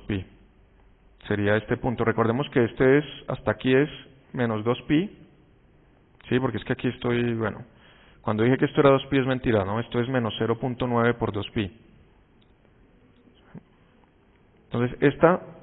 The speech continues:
lo que, lo único que nos está diciendo es que el extremo izquierdo de la circunferencia no llegue a tocar el lóbulo imagen que tenemos allá, ¿sí? Y esa sería la coordenada de este punto.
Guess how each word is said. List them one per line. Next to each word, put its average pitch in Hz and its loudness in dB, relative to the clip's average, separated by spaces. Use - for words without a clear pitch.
lo 131 4
que, 139 -2
lo 131 6
único 156 2
que 170 -2
nos 135 0
está 127 4
diciendo 139 2
es 165 2
que 110 2
el 120 2
extremo 123 0
izquierdo 151 4
de 143 6
la 139 4
circunferencia 147 -2
no 131 -2
llegue 135 4
a 139 4
tocar 120 2
el 123 4
lóbulo 127 4
imagen 110 0
que 131 -4
tenemos 104 -4
allá, 127 4
¿sí? 120 -6
Y - -4
esa 110 -6
sería 113 2
la 117 2
coordenada 104 0
de 113 2
este 110 0
punto. 127 -6